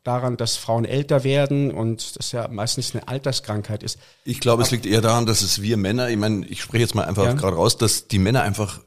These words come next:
Speaker 2: viel zu viel Schiss vor dem Thema haben. Ich glaube, Frauen reden mehr drüber, Männer sind ja immer stark, Männer sind ja immer toll. Und ein Thema wie du jetzt da zu sitzen und sagen, "Mensch, ähm,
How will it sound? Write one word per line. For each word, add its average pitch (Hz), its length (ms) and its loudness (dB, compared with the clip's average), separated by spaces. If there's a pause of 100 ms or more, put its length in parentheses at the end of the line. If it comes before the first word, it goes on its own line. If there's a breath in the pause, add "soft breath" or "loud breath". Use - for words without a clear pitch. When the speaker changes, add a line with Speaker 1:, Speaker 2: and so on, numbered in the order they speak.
(300)
Speaker 2:
viel 131 140 -6
zu - 100 -2
viel 95 80 0
Schiss - 200 0
vor 82 100 -2
dem 69 140 -4
Thema 58 220 -6
haben. 58 180 -10 (180)
Ich - 100 -14
glaube, 95 200 0
Frauen 110 300 0
reden 110 320 2
mehr 120 160 0
drüber, 123 320 0
Männer 107 280 2
sind 123 200 0
ja 110 80 4
immer 127 220 0
stark, 117 440 0
Männer 110 260 2
sind 110 180 0
ja 92 100 2
immer 107 200 0
toll. 101 400 2 (480 loud breath)
Und 113 220 0
ein 117 60 2
Thema 127 280 4
wie 110 100 4
du 123 200 0
jetzt - 180 0
da 101 180 2
zu 123 120 2
sitzen 123 240 -2
und 110 80 -2
sagen, 107 180 2
"Mensch, 117 340 2
ähm, 104 380 2